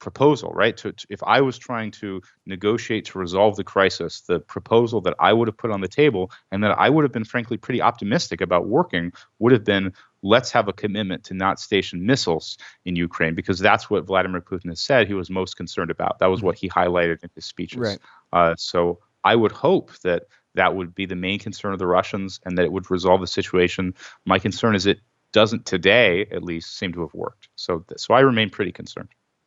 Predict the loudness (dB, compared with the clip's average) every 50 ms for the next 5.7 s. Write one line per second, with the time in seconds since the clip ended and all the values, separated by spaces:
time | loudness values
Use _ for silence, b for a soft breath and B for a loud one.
0 | _ _ _ -20 -20 -20 _ _ _ _ _ _ _ _ _ -2 0 0 0 0
1 | -2 -4 -4 -2 -2 -2 -2 -4 -4 -2 -2 0 0 0 2 2 0 0 0 -2
2 | -2 -2 -2 -2 -2 0 0 0 0 0 -2 -2 -2 -2 -2 -2 -2 -2 -4 -8
3 | -6 -2 -2 -2 0 0 -2 -2 -4 -6 -6 -6 -6 -6 -8 -4 -2 -2 0 0
4 | 0 0 0 0 -2 -2 -4 -4 -4 -4 -4 -4 -4 -4 -4 -4 -4 -10 -14 -10
5 | -8 -8 -6 -6 -6 -8 -6 -6 -6 -6 -6 -8 -10